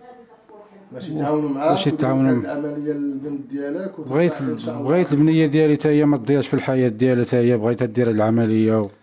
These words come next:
Speaker 1: خاصة وأنها بنية في مقتبل العمر، بنية اللي عندها يعني سنة ونصف، يلاه غتبدا الحياة ديالها، ولكن كنعرفوا القيمة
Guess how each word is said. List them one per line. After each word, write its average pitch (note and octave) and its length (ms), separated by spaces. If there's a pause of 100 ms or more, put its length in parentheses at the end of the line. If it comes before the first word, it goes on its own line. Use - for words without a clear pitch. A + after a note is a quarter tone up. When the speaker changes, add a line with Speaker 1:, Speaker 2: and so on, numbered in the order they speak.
(320)
Speaker 1:
خاصة D#3+ 400
وأنها D#3+ 440
بنية D#3 340
في F3 140
مقتبل E3+ 480
العمر، D#3+ 360 (120)
بنية D3 320
اللي F3 200
عندها D3+ 300
يعني C#3+ 340
سنة C#3+ 300
ونصف، C#3+ 500 (140)
يلاه E3 420
غتبدا D#3+ 220
الحياة D3+ 360
ديالها، C3+ 480 (400)
ولكن C3+ 340
كنعرفوا D#3+ 580 (280)
القيمة D#3+ 520